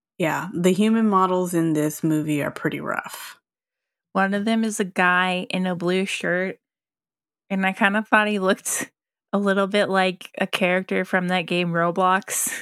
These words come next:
Speaker 1: Oh, gosh. <laughs>
Speaker 2: <laughs> He's got, like, this huge, he had, like, this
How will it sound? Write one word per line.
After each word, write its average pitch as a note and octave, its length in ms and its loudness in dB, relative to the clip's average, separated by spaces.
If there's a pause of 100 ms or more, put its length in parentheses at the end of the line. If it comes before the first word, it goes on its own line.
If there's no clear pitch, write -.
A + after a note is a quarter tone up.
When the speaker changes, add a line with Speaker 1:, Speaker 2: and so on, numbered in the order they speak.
Speaker 1:
Oh, G3 160 6
gosh. F3+ 640 2
<laughs> - 60 -16 (320)
Speaker 2:
<laughs> - 380 2
He's A#3+ 420 4
got, B3+ 280 2
like, A#3 160 0
this B3 320 -4
huge, - 540 0 (760)
he - 80 -2
had, A#3 100 2
like, A3+ 200 -2
this A#3 340 -2